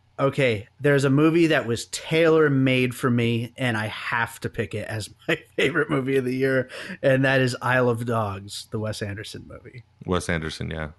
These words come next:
Speaker 1: Yeah,
Speaker 2: I haven't
Speaker 1: I,
Speaker 2: seen
Speaker 1: I,
Speaker 2: it.
Speaker 1: I loved it. Um, it's a stop-motion animated movie about dogs on a, uh, secluded island,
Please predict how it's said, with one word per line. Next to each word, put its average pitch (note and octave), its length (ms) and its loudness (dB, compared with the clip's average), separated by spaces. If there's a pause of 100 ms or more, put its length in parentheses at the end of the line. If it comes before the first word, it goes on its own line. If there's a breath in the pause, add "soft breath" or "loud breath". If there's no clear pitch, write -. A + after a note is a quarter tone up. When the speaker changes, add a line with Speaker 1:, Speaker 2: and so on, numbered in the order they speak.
(140)
Speaker 1:
Yeah, A2 320 -8
Speaker 2:
I C3+ 200 2
haven't C#3+ 100 0
Speaker 1:
I, C3+ 60 2
Speaker 2:
seen D#2+ 160 0
Speaker 1:
I, - 20 -8
Speaker 2:
it. - 80 -12
Speaker 1:
I B2+ 140 0
loved C#3+ 440 2
it. C#3+ 260 4 (380 loud breath)
Um, G#2 560 -2
it's B2 160 -6
a A2+ 80 -2
stop-motion C3+ 680 2
animated B2+ 840 0 (160)
movie B2+ 480 2
about G#2+ 400 -2
dogs A#2+ 580 0
on A2 240 -2
a, G#2+ 180 -4
uh, G#2 140 -8
secluded A#2+ 480 -4
island, B2 600 0